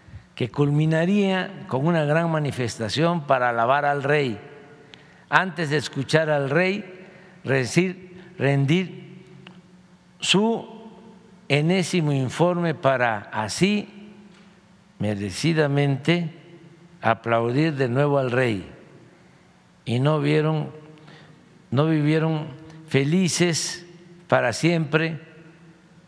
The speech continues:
porque eso es lo que ellos desean, lo han deseado.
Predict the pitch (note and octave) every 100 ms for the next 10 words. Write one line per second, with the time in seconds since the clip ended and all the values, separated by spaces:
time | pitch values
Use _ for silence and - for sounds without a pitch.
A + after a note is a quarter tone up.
0 | - - G2 - B2+ C#3+ C#3 A#2+ A#2+ -
1 | C#3+ B2+ A#2+ A2+ D3+ D3 B2+ G#2+ G2 G2+
2 | - - - - C3 B2 C3 D3 C#3+ B2+
3 | - D3+ D#3+ D3